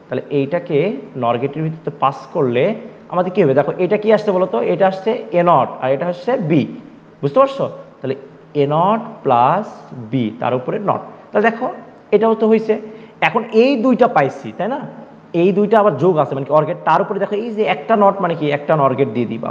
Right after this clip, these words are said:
প্রথমে একটা not মানে একটা not গেট দিয়ে দিবা। আচ্ছা একটা not গেট দিয়ে দিলাম আমরা। একটা not গেট দিলে কি হবে বলো তো? এই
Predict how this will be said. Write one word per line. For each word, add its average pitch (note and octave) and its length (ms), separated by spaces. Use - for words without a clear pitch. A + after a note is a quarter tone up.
প্রথমে E3 340
একটা F#3+ 220
not G#3 160
মানে G#3+ 180
একটা - 220
not F#3 180
গেট C4 180
দিয়ে D#3+ 180
দিবা। A2 160
আচ্ছা - 160
একটা D3 200
not C3+ 160
গেট C#3 160
দিয়ে B2+ 140
দিলাম A2 200
আমরা। G#2 120
একটা C3+ 340
not F#3 180
গেট F#3 160
দিলে G3 120
কি G#3+ 180
হবে F#3+ 180
বলো D#3 120
তো? G#3 60
এই F#3+ 120